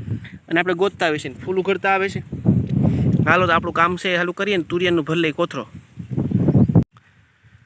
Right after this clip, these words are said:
તો તુરિયા ગોતવાનું આપણે પછી સતત ચાલુ રાખ્યું. તો મને મળ્યા અમુક અમુક ઝીણા તુરિયા. જો અહીં દેખાય તમને ઝીણા તુરિયા. અને પછી મેં મોટા તુરિયાની શોધ કરવાની ચાલુ રાખ્યું. તો મને શું મળી ગયું? ઓહો,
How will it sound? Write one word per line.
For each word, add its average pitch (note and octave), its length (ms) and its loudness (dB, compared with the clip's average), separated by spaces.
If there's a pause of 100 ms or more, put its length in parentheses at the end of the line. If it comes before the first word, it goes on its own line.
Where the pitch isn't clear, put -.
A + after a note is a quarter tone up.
(380)
તો - 80 -6
તુરિયા A#3 280 2
ગોતવાનું A3 340 2
આપણે G#3+ 160 2
પછી G3 100 0
સતત G3+ 340 -4
ચાલુ G#3 200 4
રાખ્યું. F3 300 2
તો D3 100 2
મને F#3+ 180 6
મળ્યા G3+ 280 4
અમુક G3+ 220 2
અમુક F#3 220 0
ઝીણા G3 200 4
તુરિયા. D3+ 340 -4
જો E3+ 160 2
અહીં C3+ 180 -2
દેખાય F3+ 260 0
તમને F#3 240 0
ઝીણા F#3+ 240 2
તુરિયા. D3 340 -2
અને C#3+ 120 -10
પછી F#3 220 -4
મેં F#3 120 2
મોટા G#3 260 0
તુરિયાની G3+ 360 0
શોધ G#3 180 -2
કરવાની G3 300 -4
ચાલુ G#3 220 2
રાખ્યું. E3+ 280 -4
તો D3 60 -8
મને F3 160 0
શું A3+ 140 -2
મળી G3 180 2
ગયું? C#3+ 220 -6
ઓહો, G3 340 0